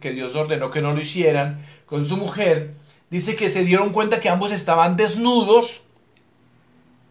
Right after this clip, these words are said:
y se cubrieron. Cuando oyen la voz de Dios, entonces sienten miedo. Ese miedo tiene un origen. Es la incertidumbre,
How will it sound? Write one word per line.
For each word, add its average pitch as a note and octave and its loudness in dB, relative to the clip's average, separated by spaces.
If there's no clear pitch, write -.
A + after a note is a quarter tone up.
y B3+ -2
se F3+ -6
cubrieron. A3 6
Cuando G3 2
oyen D4 6
la G#3+ 6
voz G3+ 2
de G#3+ 0
Dios, F#3+ 0
entonces F3 0
sienten G3 2
miedo. D#3 -2
Ese C#4 0
miedo C#4+ 4
tiene G#3 -2
un F#3+ -4
origen. G#3+ -2
Es D3+ -2
la G3+ 2
incertidumbre, A3 2